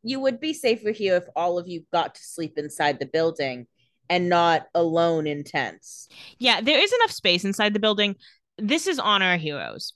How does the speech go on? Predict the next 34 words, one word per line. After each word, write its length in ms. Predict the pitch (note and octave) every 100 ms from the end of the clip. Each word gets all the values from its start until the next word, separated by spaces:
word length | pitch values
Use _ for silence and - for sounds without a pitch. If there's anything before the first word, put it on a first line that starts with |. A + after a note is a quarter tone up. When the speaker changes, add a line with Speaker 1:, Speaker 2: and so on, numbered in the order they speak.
| -
Speaker 2:
because 720 | F#3+ - G#3+ G#3 F#3+ E3+ - _ _ _ -
they 160 | G3+ C#4
should 180 | C#4+ C4+
not 240 | C4 B3+
be 100 | C#4
letting 260 | A#3 G#3 G3+
Shane 240 | G#3+ F#3
out 120 | E3
of 80 | D#3+
their 120 | D3+
sight. 280 | D3 E3+ - _ _ _
They 80 | F4+
should 100 | C#4+
not 140 | G4 G4
be 80 |
letting 220 | F#4+ F#4+ -
anyone 340 | D4+ F4 G4 D#4
out 160 | G#3
of 80 | F3+
their 140 | D#3 C#3+
sight. 400 | - - - - _ -
Speaker 1:
Yeah, 160 | B3
and 100 | G#3
not 200 | A#3+ C4
to 60 | C4+
be 60 | C#4+
this 140 | C4
person, 280 | C#4 B3+ G#3+
you 100 | G#3+
guys 200 | A3 G#3
should 200 | - G3+
have 120 | -
gotten 300 | G3+ -
an 100 | F#3